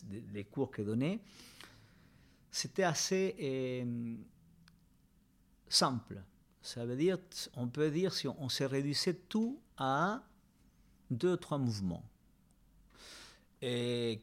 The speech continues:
que d'abord, hein, les personnes les faisaient de manière, euh, individuelle, isolée, et après se mettaient à deux.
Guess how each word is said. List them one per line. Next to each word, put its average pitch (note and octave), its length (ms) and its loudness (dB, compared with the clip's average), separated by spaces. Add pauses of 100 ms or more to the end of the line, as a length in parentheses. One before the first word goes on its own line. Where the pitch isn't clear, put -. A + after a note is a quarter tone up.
que C#3+ 100 2
d'abord, C3+ 560 4
hein, A#2+ 280 0
les B2 160 0
personnes C3 440 -2
les B2+ 80 0
faisaient B2 360 -2
de A#2+ 60 0
manière, A#2+ 560 -2
euh, G#2 280 -6 (160)
individuelle, B2+ 720 -2 (260)
isolée, E3 540 -2
et D3+ 80 -2
après B2+ 200 -6
se D#3+ 140 -6
mettaient A#2 320 -2
à F#2+ 80 -4
deux. - 160 -16